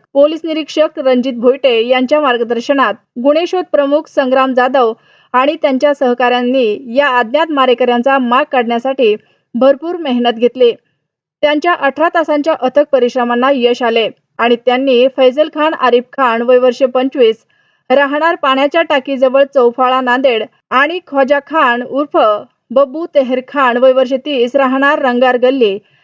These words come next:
नांदेड या दोघांना ताब्यात घेतले. या दोघांनी हा खून प्रेम प्रकरणातून घडल्याचे सांगितले. सध्या हे दोन्ही मारेकरी पोलीस कोठडीत आहे. पोलीस अधीक्षक श्रीकृष्ण कोकाटे, अप्पर पोलीस अधीक्षक अविनाश कुमार, डॉक्टर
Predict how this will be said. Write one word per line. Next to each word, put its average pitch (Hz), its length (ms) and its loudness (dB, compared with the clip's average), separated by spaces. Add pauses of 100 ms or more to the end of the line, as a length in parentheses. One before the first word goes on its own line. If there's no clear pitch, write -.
(160)
नांदेड 277 460 0
या 262 240 0
दोघांना 262 520 0 (120)
ताब्यात 240 260 0
घेतले. 240 380 0 (240)
या 262 220 2
दोघांनी 294 460 0
हा 277 240 -2
खून 294 260 0
प्रेम 294 320 0
प्रकरणातून 269 640 0
घडल्याचे 247 420 0
सांगितले. 247 460 0 (360)
सध्या 254 300 0
हे 269 180 0
दोन्ही 269 280 2
मारेकरी 277 480 0
पोलीस 269 360 -2
कोठडीत 240 380 0
आहे. 247 280 2 (240)
पोलीस 330 300 2
अधीक्षक 339 440 -2
श्रीकृष्ण 294 500 -4
कोकाटे, 254 500 2
अप्पर 262 320 -2
पोलीस 254 340 0
अधीक्षक 262 420 0
अविनाश 240 400 0
कुमार, 262 360 -2
डॉक्टर 233 360 0